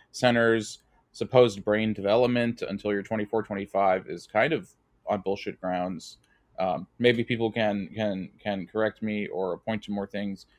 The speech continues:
um, our listeners and viewers. But, uh, that's one of the most annoying arguments to me in a lot of different scenarios and topics,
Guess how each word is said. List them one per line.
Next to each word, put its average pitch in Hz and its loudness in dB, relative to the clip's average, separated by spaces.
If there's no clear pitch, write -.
um, 90 -2
our 104 0
listeners 104 -4
and 92 -8
viewers. 92 -4
But, 113 10
uh, 95 8
that's 113 8
one 127 6
of 120 0
the 117 -2
most 113 2
annoying 117 4
arguments 117 4
to 107 -4
me 104 0
in 98 0
a 95 -2
lot 135 8
of 95 2
different 101 -4
scenarios 95 0
and 90 -4
topics, - -2